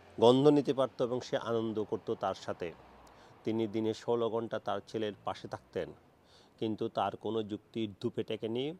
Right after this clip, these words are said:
হাইকোর্ট জানিয়েছে তার মায়ের যে আকুতি ছিল তার প্রতি তাদের যথেষ্ট সম্মান রয়েছে, কিন্তু শিশু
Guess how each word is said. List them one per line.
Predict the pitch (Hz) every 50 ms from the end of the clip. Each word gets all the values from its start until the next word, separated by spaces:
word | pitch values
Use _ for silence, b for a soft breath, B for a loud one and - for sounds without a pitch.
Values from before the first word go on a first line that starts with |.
| - B B B B B B
হাইকোর্ট | - - - 113 123 120 - 127 120 120
জানিয়েছে | 110 120 117 117 123 120 120 113 - - 139 143 147 156 160 - B B B B - -
তার | 127 113 113 107 107
মায়ের | 104 104 104 107 110 120 127 131 117 107
যে | 98 - 110
আকুতি | - 107 - - 113 - - 98
ছিল | - 117 120 123
তার | - - 104 95 92 -
প্রতি | - 104 - 104
তাদের | - - 98 - 107 98 87
যথেষ্ট | - 101 98 - 117 - - - 117
সম্মান | - - - - 120 113 104 107 104 104 101
রয়েছে, | 101 104 101 104 - - - 82 71 - - B B B B B B _
কিন্তু | - 104 104 - 107
শিশু | - - 117 - -